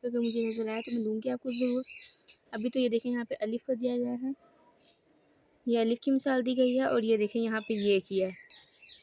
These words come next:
ये देखें दाल, ये द-, या है, इसको हमने नहीं पढ़ना, दाल दो ज़बर दन, इस तरह पढ़ेंगे।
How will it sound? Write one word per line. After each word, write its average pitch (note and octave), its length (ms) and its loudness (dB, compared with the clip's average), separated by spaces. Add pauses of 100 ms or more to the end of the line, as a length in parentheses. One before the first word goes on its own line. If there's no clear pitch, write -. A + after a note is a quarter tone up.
(220)
ये A#3 220 4
देखें G#3 380 0
दाल, A#3 840 4 (320)
ये A3+ 120 0
द-, G3+ 200 -6
या A3 240 2
है, B3+ 140 -2
इसको C4+ 200 -4
हमने B3+ 160 4
नहीं A#3+ 200 2
पढ़ना, C4 280 0 (340)
दाल A#3+ 800 4
दो A#3+ 520 4
ज़बर A3+ 300 -2
दन, C4 260 4 (680)
इस - 120 -12
तरह A#3 120 2
पढ़ेंगे। G3 380 -4